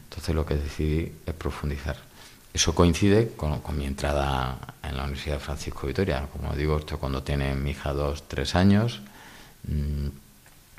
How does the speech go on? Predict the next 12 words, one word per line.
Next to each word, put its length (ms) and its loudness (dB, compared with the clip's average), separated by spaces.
llevo 280 0
cuatro 320 0
años 380 0
aquí, 360 4
ahora 180 0
tiene 200 0
ocho, 360 0
pues 160 -2
más 240 -4
o 60 0
menos 240 -2
coincide. 460 -4